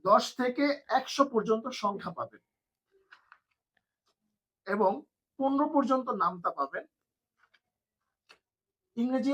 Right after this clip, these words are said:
অ্যালফাবেট গুলো পাবেন, এবং ইংরেজি ছড়া পাবেন। সাথে কিন্তু বারো মাসের নাম ইংলিশে পেয়ে যাবেন এবং আমাদের যে day by day নামগুলো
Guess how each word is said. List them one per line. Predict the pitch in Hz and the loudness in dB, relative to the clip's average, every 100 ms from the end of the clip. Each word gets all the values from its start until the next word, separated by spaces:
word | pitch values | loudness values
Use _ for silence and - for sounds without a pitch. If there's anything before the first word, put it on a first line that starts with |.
| 277 | 0
অ্যালফাবেট | 208 208 226 240 214 220 | -2 0 -2 -2 -4 -2
গুলো | 254 269 | 0 0
পাবেন, | 160 110 - _ _ - - _ _ _ _ _ _ _ _ _ _ _ _ _ _ _ _ _ _ 226 | 0 -2 -10 _ _ -20 -20 _ _ _ _ _ _ _ _ _ _ _ _ _ _ _ _ _ _ 0
এবং | 247 220 - _ 226 | 2 2 0 _ -4
ইংরেজি | 240 240 233 285 285 - | -2 -2 -2 -2 -4 -4
ছড়া | 190 190 175 | 0 2 2
পাবেন। | 139 107 107 _ _ _ _ _ _ - _ _ _ _ _ - | -2 -6 -14 _ _ _ _ _ _ -20 _ _ _ _ _ -18
সাথে | - 214 277 277 | 0 4 4 2
কিন্তু | 269 247 233 247 - _ _ _ _ - 180 | 0 0 -2 -4 -6 _ _ _ _ 2 6
বারো | 214 240 | 8 6
মাসের | 233 240 220 190 | 2 2 0 4
নাম | 185 - _ 233 | 2 0 _ -6
ইংলিশে | 233 196 175 180 | -6 -4 -8 -8
পেয়ে | 165 143 | -8 -8
যাবেন | 113 113 _ _ _ _ _ _ _ _ _ _ - 220 | -14 _ _ _ _ _ _ _ _ _ _ _ -2 2
এবং | 220 196 - _ _ _ _ _ _ - | 4 2 -4 _ _ _ _ _ _ -2
আমাদের | 175 196 214 180 | 0 2 2 2
যে | 214 170 | -2 2
day | 226 220 | 0 6
by | 214 - | 6 6
day | 208 208 185 | 0 0 2
নামগুলো | 185 180 202 | -2 -6 -4